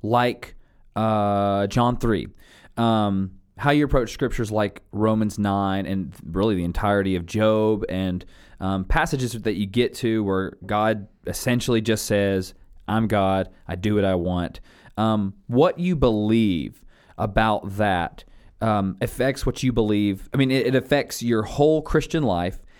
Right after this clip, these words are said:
It affects how you talk to non-believers and, and believers alike. It, it affects how you share your testimony. Um, but, but the, the core doctrine, uh, of the faith, that it is God who saves, um, and it's not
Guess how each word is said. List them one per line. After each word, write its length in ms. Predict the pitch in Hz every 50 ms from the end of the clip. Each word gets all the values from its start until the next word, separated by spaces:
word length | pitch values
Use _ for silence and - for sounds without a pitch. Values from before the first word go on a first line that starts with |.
| _ - -
It 100 | 113 120
affects 400 | 117 - - 139 135 - - -
how 120 | 135 127
you 180 | 120 117 110 107
talk 460 | - - - - 135 135 - - -
to 420 | - - 127 117 113 113 110 107 104
non-believers 680 | 113 117 120 135 143 139 139 127 123 131 127 131 127 117
and, 140 | 113 101 -
and 160 | - 104 98
believers 380 | 107 101 101 107 117 120 123 117
alike. 300 | 117 101 98 95 95 101 113
It, 60 | 98
it 220 | 85 - 98 110
affects 320 | 107 - - 135 120 - -
how 80 | 127
you 100 | 107 104
share 280 | 98 - - 127 117 120
your 140 | 123 117 104
testimony. 760 | - - - 120 - - - 107 98 90 90 90 87 92 95 - - - - - - - -
Um, 460 | - 107 110 104 101 95 95 95 92 - _ _ _ _ _ _ _ _ _ _ _ _ _ _ _ - _ _ _ _ _ _ _ _ _ _ _ _ _ _ _ _ _ _
but, 320 | 117 110 143 143 - - 117
but 160 | 139 127 -
the, 80 | 131
the 220 | 117 - - 127 120
core 440 | - - - - 139 143 156 160 147
doctrine, 720 | 135 127 120 120 120 - - - 85 82 78 80 98 - - - _ _ _ _ _ _
uh, 40 | 98
of 380 | 98 98 95 - - 107 107
the 60 | 107 104
faith, 480 | - - 113 101 90 78 90 - - - - _ _ _ -
that 320 | 104 113 107 104 101 - -
it 160 | 117 120 117
is 160 | 110 104 95
God 520 | 95 95 101 107 104 107 110 113 117 113
who 120 | 104 113 107
saves, 680 | - - - 101 92 85 76 69 78 90 - - - - - _ _ _ _
um, 240 | - 98 98 95 90
and 80 | 98
it's 160 | 98 95 - -
not 460 | 104 104 104 104 107 107 90 -